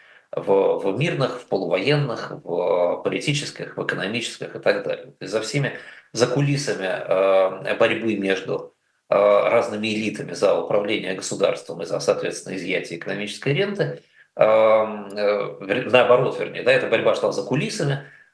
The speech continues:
а, э, на передний край, на плакатах, демонстрациях, на разговоры политиков была выставлена идея языка.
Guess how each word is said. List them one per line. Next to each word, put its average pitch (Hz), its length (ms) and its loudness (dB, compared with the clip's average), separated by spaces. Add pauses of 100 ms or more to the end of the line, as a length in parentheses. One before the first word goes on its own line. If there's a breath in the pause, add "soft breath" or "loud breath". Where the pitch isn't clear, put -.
а, 113 540 4
э, 107 180 0
на - 120 0
передний 147 380 0
край, 165 380 4
на 101 520 0
плакатах, 104 440 2
демонстрациях, 113 800 0
на 104 180 2
разговоры 107 460 0
политиков 120 480 -2
была 117 200 2
выставлена 101 580 -4
идея 92 280 -4
языка. 98 440 -10